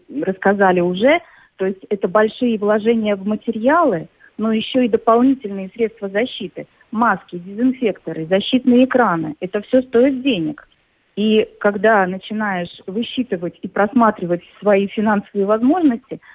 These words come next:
наверное, многие мастера, которые работают не в салонах в том числе,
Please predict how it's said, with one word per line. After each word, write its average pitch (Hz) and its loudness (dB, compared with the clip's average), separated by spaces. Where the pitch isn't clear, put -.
наверное, 262 4
многие 202 -4
мастера, 190 -2
которые 196 -2
работают 185 -2
не 190 -4
в - -20
салонах 233 2
в - -20
том 233 -2
числе, 208 -2